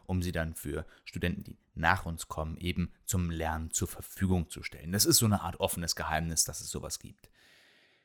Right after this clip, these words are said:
Nun, ähm, ja.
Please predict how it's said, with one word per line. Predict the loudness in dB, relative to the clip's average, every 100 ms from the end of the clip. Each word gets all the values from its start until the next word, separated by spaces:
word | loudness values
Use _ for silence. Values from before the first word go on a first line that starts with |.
| _
Nun, | 0 2 0 -4 _ _ 4
ähm, | 4 6 2 -4 -8 _ _ _ _ _ -20 _ _ -14 -6
ja. | -2 -2